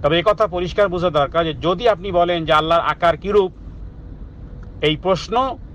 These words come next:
করাই গুনাহ, এই প্রশ্ন করার অধিকার, পারমিশন তো আপনাকে দেওয়া হয় নাই। কোরআনুল কারিমে যেখানে যেই সিফাত সমূহ রয়েছে সেইখানে কোরআনকে যদি বিশ্বাস করেন, কোরআনের উপর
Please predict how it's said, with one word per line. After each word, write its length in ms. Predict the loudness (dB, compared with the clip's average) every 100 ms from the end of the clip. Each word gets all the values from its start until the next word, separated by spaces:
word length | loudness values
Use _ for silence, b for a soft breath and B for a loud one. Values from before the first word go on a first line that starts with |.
| -16 -16 0
করাই 320 | 4 6 4
গুনাহ, 500 | 0 -2 0 0 -2 -8
এই 120 | -2
প্রশ্ন 400 | 0 0 0 0
করার 260 | 4 4
অধিকার, 520 | 2 0 -2 2 2 4
পারমিশন 520 | 2 2 0 -4 -4 0
তো 100 | 0
আপনাকে 340 | 0 -2 0
দেওয়া 220 | 2 2
হয় 140 | 2 -2
নাই। 260 | -4 -8 -10 -14 -16 -14 -14 -12 -14 -14 -14 -14 -12 -12 -2
কোরআনুল 300 | 2 2 0
কারিমে 320 | 2 2 2
যেখানে 420 | 0 0 2 -2 -2
যেই 180 | -6
সিফাত 400 | -2 -2 2 0
সমূহ 320 | 0 -4 -2 0
রয়েছে 320 | 0 -2 -6
সেইখানে 460 | -4 -2 0 0 -4 B B 2
কোরআনকে 360 | 4 4 2
যদি 180 | -2 -2
বিশ্বাস 440 | -4 -6 -2 -2 2
করেন, 300 | 2 2 0
কোরআনের 320 | 0 2 0
উপর 340 | 2 4 4